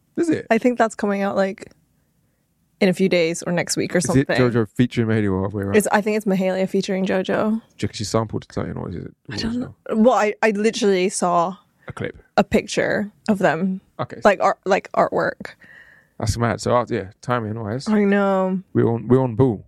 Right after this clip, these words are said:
Speaker 1: We talk about JoJo, and she comes back into U K consciousness.
Speaker 2: The power of this podcast.
Speaker 1: Exactly.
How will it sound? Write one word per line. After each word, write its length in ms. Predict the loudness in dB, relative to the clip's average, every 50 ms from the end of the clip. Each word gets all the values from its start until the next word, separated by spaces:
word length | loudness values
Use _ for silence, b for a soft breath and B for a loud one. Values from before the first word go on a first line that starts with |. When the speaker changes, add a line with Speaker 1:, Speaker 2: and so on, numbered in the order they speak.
| _ _ -4
Speaker 1:
We 120 | -2 -2
talk 200 | 0 0 0 0
about 160 | 2 0 0
JoJo, 340 | 0 -2 -2 -2 0 -2 -2
and 120 | -4 -4 -6
she 60 | -6
comes 160 | -6 -6 -4
back 180 | -2 -2 -2 -2
into 180 | -4 -6 -2 -2
U 80 | -2 0
K 340 | 0 -2 -2 -2 -4 -8 -12 _ _ _ _ _ _ -12
consciousness. 400 | -12 -10 -10 -10 -12 -4 0 2
Speaker 2:
The 80 | 2
power 320 | 2 2 -2 0 2 2 0
of 100 | 0 0
this 140 | -2 -4
podcast. 520 | -2 0 0 0 0 0 0 0 0 -2 -2
Speaker 1:
Exactly. 500 | -4 -4 -4 -4 -4 -4 -6 -6 -6